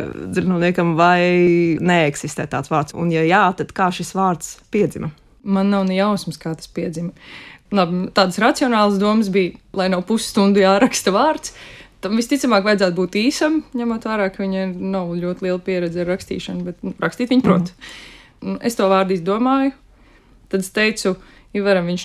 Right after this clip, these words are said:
Speaker 2: nekādā gadījumā nedrīkst nevienam teikt, kā mani sauc. Nu, vismazāk, Gunaram, kurš spēlē manu vīru, viņš, man liekas, joprojām arī nezin, kā mani sauc. Bet bija ļoti interesanta situācija,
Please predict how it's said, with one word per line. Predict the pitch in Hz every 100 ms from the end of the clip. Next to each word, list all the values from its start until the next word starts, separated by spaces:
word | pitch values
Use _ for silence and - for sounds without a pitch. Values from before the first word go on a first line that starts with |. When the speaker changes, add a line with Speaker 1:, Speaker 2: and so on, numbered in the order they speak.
| 190
Speaker 2:
nekādā | 190 202 185 170
gadījumā | 185 190 175 165 175
nedrīkst | 180 165 -
nevienam | 196 202 165 160
teikt, | 165 180 -
kā | 220 247
mani | 285
sauc. | 302 277 285 - - - -
Nu, | 233 233
vismazāk, | 240 226 220 170 214
Gunaram, | 240 254 220 208
kurš | 240 -
spēlē | 214 226 202
manu | 190 190
vīru, | 190 202 254 262
viņš, | 226 220
man | 208
liekas, | 202 190
joprojām | 202 202 175 170
arī | 175
nezin, | 180 208 285 - - - - -
kā | 208 202
mani | 196 185
sauc. | - 214 196 175 - - - _ -
Bet | 190 214 202 202
bija | 220 226
ļoti | 247 240
interesanta | 240 240 - 190 190
situācija, | 233 208 190 190